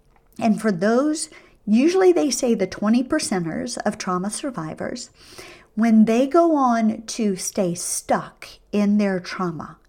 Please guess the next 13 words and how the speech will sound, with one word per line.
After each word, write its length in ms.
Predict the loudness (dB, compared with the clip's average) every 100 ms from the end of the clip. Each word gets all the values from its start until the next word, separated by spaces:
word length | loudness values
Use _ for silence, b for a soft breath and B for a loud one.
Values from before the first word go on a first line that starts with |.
| B B B B 0
and 200 | 0 2
they 120 | 0
develop 640 | -2 -2 0 2 0 -2
symptoms 960 | -6 -6 -6 -6 -6 -6 -6 -12 -12 -8
of 180 | -10 -10
post-traumatic 760 | -6 -4 -4 -4 -4 -2 -4 -8
stress 360 | 0 2 2
disorder 520 | -2 -4 -2 -2 -2 -4 -2
or 480 | 4 6 6 2 -2 B -20
chronic 760 | -16 -4 0 2 0 -4 -12 -20 _
post-traumatic 720 | -6 -4 -4 -6 -6 -6 -6 -10
stress 300 | -8 -8 -8
disorder, 720 | -10 -8 -8 -8 -8 -10